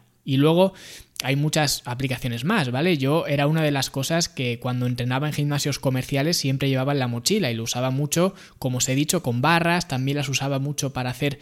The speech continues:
jalones con agarre neutro, ¿vale? Si el gimnasio, pues, no tiene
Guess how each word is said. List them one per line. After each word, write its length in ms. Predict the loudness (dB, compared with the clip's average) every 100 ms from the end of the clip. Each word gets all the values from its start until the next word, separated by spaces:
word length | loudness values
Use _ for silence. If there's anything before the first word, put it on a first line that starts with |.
| -16 -14
jalones 600 | -6 0 4 6 4 0
con 200 | -2 -2
agarre 360 | 0 0 0 2
neutro, 400 | 4 4 2 0
¿vale? 240 | 2 2
Si 280 | 0 0 -2
el 360 | -2 -4 -6 -8
gimnasio, 520 | -8 -4 -2 -2 -4
pues, 180 | -6 -8
no 120 | -6
tiene 320 | -4 -4 -4